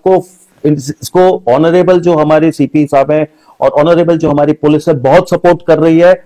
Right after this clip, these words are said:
उन्होंने ये चीज देखा कि इसमें कितना बड़ा एक health hazard है कि लोगों को गलत दवाई खाने का, तो along with जितनी भी various जो एजेंसीज हैं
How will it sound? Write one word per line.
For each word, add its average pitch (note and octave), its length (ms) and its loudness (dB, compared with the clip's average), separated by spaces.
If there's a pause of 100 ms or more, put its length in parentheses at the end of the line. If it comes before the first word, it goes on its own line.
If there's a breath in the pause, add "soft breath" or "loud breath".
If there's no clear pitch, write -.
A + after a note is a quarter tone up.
(260 soft breath)
उन्होंने F#3 280 0
ये E3+ 240 2
चीज G#3+ 220 -2
देखा E3 240 0
कि F#3 160 0
इसमें F#3 320 -2 (200)
कितना G3+ 320 -2
बड़ा E3 260 0
एक F#3 180 -2
health D3+ 400 -2
hazard C#3 360 2
है G2 60 2
कि - 500 -6
लोगों F3 300 2
को F#3 120 0
गलत D3+ 260 2
दवाई D#3 260 2
खाने C#3 340 -2
का, D#3+ 180 2 (460 soft breath)
तो F3+ 40 4 (260)
along F#3+ 280 4
with G3 140 0
जितनी F3 360 -2
भी G3 160 0
various E3 520 2
जो F#3+ 300 2 (120)
एजेंसीज F#3+ 560 0
हैं B2+ 160 -2